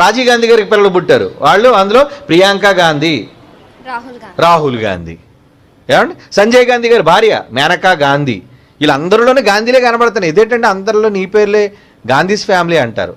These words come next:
Speaker 1: అంటే కనుక దేవుళ్ళ వంశం, ఆ దేవుళ్ళ వంశంలో యెహోవా అన్న ఆ వంశంలో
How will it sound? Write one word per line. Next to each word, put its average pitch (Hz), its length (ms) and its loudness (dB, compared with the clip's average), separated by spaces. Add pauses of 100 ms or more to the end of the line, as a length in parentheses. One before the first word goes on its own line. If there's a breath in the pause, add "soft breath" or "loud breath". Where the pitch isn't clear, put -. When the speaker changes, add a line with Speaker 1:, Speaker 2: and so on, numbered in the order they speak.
Speaker 1:
అంటే 160 280 -6 (400 soft breath)
కనుక 269 160 0
దేవుళ్ళ 240 480 2
వంశం, 269 380 0 (280 loud breath)
ఆ 196 80 0
దేవుళ్ళ 214 480 2
వంశంలో 285 680 2 (960 loud breath)
యెహోవా 233 420 4
అన్న 262 300 2
ఆ 226 200 2
వంశంలో 196 640 0